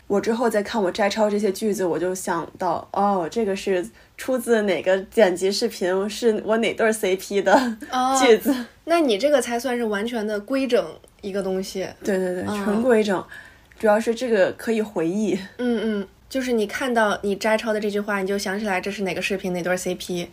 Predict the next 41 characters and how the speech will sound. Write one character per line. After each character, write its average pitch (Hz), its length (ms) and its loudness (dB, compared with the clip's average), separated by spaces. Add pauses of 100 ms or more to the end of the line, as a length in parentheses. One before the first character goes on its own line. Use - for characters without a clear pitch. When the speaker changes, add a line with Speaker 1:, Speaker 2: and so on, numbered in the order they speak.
(120)
Speaker 1:
对。 190 300 0 (240)
Speaker 2:
啊， 214 100 -6
确 233 160 -2
实 208 240 -2
很， 202 320 -2
给 220 120 2
我 214 140 4
一 208 60 4
种 202 160 0
很 196 240 -2
整 208 160 0
齐 - 120 0
的 214 120 4
感 190 180 0
觉。 208 280 -8
Speaker 1:
嗯。 196 360 -4 (160)
Speaker 2:
嗯， 208 240 -4
我 208 80 -2
还 214 200 0
有 233 160 4
一 202 120 2
个 202 300 -2
规 226 180 2
整 202 180 0
类 196 140 0
的 185 80 -4
爱 196 180 -2
好， 196 240 -4
就 190 120 -6
是 196 180 -4
搜 247 240 -4
集 214 160 -2
信 220 220 0
息， 233 340 0
但 220 160 0
是 202 100 -6
不 190 160 -2
去。 - 360 -2 (300)
<laughs> - 280 -10
就 269 140 6
是 262 200 2